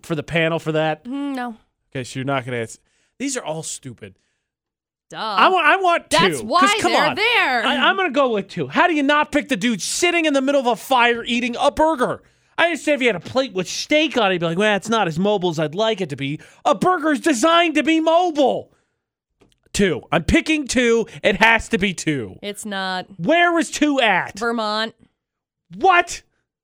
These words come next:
Speaker 2: Yep.
Speaker 1: That's because there's nothing to do there, so he was admiring the fire.
Speaker 2: It's like, ah, beauty.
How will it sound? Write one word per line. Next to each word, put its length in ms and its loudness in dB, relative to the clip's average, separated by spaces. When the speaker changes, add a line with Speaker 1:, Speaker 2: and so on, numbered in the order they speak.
Speaker 2:
Yep. 200 -12
Speaker 1:
That's 160 -2
because 240 -6
there's 180 -2
nothing 540 2
to 80 0
do 240 2
there, 180 4
so 160 0
he 160 0
was 140 -2
admiring 600 0
the 80 -4
fire. 580 -4
Speaker 2:
It's 100 -14
like, 160 -4
ah, 260 4
beauty. 580 0